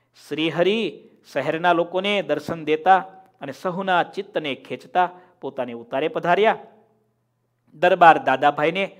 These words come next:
દિવાનખાને ભગવાન શ્રીહરિ આ બીજી વખત પધાર્યા હતા. દરબાર દાદાભાઈ તો શ્રીહરિને દેખીને ખૂબ રાજી થયા.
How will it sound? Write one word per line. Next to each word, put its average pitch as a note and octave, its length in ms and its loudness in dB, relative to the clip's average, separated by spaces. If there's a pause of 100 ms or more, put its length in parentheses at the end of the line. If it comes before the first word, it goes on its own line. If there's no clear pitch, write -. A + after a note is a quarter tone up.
(540)
દિવાનખાને D#3+ 880 -2 (220)
ભગવાન C#3+ 320 0
શ્રીહરિ D#3+ 720 -4
આ D3+ 60 -2
બીજી C3+ 400 -8
વખત F3+ 300 -4
પધાર્યા C3+ 380 -4
હતા. - 260 -18 (540)
દરબાર D#3 420 2
દાદાભાઈ D3 520 2
તો F#3 380 -10 (460)
શ્રીહરિને E3+ 400 -2
દેખીને C#3+ 360 -6
ખૂબ G3 340 -8
રાજી A#2+ 280 -6
થયા. - 260 -20